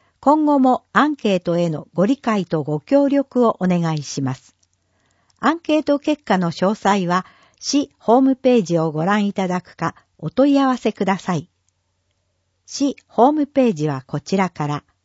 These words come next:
二次元コードがあります。問い合わせ、秘書広報課。電話、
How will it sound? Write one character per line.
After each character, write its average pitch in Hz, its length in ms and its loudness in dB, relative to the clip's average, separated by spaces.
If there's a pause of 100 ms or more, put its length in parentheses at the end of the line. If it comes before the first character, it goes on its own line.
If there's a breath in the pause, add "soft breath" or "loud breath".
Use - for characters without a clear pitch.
(600)
二 220 160 2
次 294 120 0
元 302 300 0
コ 269 300 2
ー 220 40 2
ド 165 140 -2
が 147 220 -2
あ 143 80 -6
り 143 120 0
ま 131 140 -2
す。 - 260 -20 (1800)
問 262 220 0
い 247 60 2
合 226 80 0
わ 214 120 -2
せ、 - 280 -4 (460)
秘 220 160 -6
書 294 220 -4
広 208 300 -2
報 185 220 -2
課。 - 260 -6 (680)
電 214 320 0
話、 156 180 -4